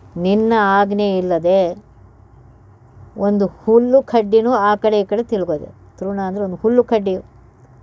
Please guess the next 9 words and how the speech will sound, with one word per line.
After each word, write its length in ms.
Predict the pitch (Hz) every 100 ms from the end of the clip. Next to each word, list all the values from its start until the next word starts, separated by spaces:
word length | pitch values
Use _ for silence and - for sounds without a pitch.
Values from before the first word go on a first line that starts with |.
| - - - - -
ಅದು 140 | 202
ಅಲ್ಲಾಡೋದಿಲ್ಲ. 680 | 190 202 208 196 180 170 - - _ - - - - - - - - - - - -
ಆದ್ದರಿಂದ 600 | 196 202 226 208 175 170 160 202 - - - - - _
ಪರಮಾತ್ಮ 500 | 180 196 202 180 160 156 160 - -
ಅಲ್ಪನಾಗಿರುವಂತಹ, 1040 | 190 202 214 202 190 185 175 165 160 156 165 -
ಅಸ್ವತಂತ್ರನಾಗಿರುವಂತಹ 1600 | 180 202 208 226 226 226 202 185 175 170 165 156 131 151 151 - - _ - - - - - - - - - - - - - - - -
ಈ 160 | 160 165
ಜೀವ 360 | 139 175 202 202
ಎಲ್ಲಿ? 460 | 175 151 147 156